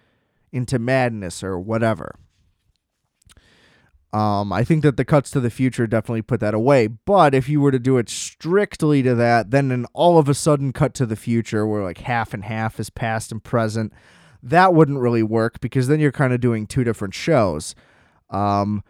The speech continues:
but I don't know. The, the cut choices are weird. They, they, they cut to, like, cannibalistic rituals in the woods, and it's like, "Well, why are you spoiling this? I'd rather watch them get to that point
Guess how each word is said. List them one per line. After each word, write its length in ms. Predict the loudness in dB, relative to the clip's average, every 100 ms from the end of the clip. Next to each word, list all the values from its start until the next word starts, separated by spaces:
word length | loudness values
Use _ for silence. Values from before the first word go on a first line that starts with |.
| _ _ 0
but 120 | 6
I 100 | 6
don't 120 | 6
know. 220 | 4 4
The, 200 | 2 0 0
the 120 | -2
cut 200 | 0 0
choices 440 | 2 2 0 0
are 80 | 0
weird. 440 | 0 0 2 2 0
They, 200 | 0 0
they, 280 | 0 -2 -2
they 220 | -4 -4
cut 280 | 0 0 2
to, 100 | 2
like, 220 | 4 0
cannibalistic 920 | -4 0 2 2 2 2 0 -4 -4
rituals 680 | -4 -4 -4 -2 0 0 -2
in 100 | -4
the 80 | -4
woods, 480 | 0 2 2 -2
and 100 | -6
it's 140 | -2 -2
like, 160 | 0
"Well, 80 | 0
why 220 | 2 4
are 40 | 2
you 140 | 0
spoiling 640 | -6 -2 4 6 6 2 -4
this? 180 | -4
I'd 120 | -2 0
rather 240 | 2 2
watch 380 | 4 4 4 -2
them 200 | -6 -4
get 240 | -4 -2
to 120 | -2 0
that 280 | 0 -2
point 440 | -4 -2 -2 -4